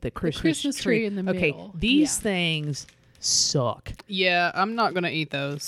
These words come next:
Speaker 1: These
Speaker 2: I'm
Speaker 1: are
Speaker 2: gonna take those to work.
Speaker 3: Ooh, nobody
Speaker 1: Yeah.
Speaker 3: eat 'em at work
Speaker 1: The-,
Speaker 3: either, I bet.
Speaker 1: these are
Speaker 2: <laughs> They'll eat
Speaker 1: basically
Speaker 2: anything at
Speaker 1: these
Speaker 2: work.
Speaker 1: are basically
Speaker 3: I won't eat
Speaker 1: like
Speaker 3: them.
Speaker 1: the orange and, uh, black, uh, peanut butter candies of Halloween.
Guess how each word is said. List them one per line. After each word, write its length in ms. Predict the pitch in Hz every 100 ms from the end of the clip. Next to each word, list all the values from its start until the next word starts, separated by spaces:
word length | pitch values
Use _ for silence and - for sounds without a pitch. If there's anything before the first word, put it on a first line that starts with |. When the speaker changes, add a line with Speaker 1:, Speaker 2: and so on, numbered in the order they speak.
| 170
Speaker 1:
These 320 | 220 294 294
Speaker 2:
I'm 60 | 285
Speaker 1:
are 40 |
Speaker 2:
gonna 100 | 214
take 240 | 214 226
those 220 | - 196 -
to 120 | 214
work. 320 | 165 156 165 -
Speaker 3:
Ooh, 200 | 170 185 160
nobody 260 | 160 165
Speaker 1:
Yeah. 140 | 160 143
Speaker 3:
eat 40 |
'em 80 | 151
at 80 | 131
work 240 | 214 233
Speaker 1:
The-, 60 | 214
Speaker 3:
either, 200 | 233 214
I 40 |
bet. 260 | 220 247 254 185
Speaker 1:
these 280 | 240 302 339
are 140 | 349 220
Speaker 2:
<laughs> 0 |
They'll 140 | 381
eat 80 | 165
Speaker 1:
basically 720 | 403 - 349 277 208 202 196
Speaker 2:
anything 400 | 220 165 156 170
at 80 | 185
Speaker 1:
these 180 | 240 277
Speaker 2:
work. 40 |
Speaker 1:
are 40 |
basically 300 | 220 214 165
Speaker 3:
I 40 | 196
won't 60 |
eat 20 | 165
Speaker 1:
like 260 | 156 165
Speaker 3:
them. 200 | 165 139 -
Speaker 1:
the 60 | -
orange 360 | 165 170 170 147
and, 300 | 143 135 123
uh, 200 | 131 127
black, 600 | 123 131 131 131 - - - _ _ -
uh, 240 | 135 113 -
peanut 320 | - 147 127
butter 340 | 143 135 135 131
candies 720 | - 156 147 139 139 135 -
of 320 | 131 127 123 127
Halloween. 680 | 131 131 131 131 143 151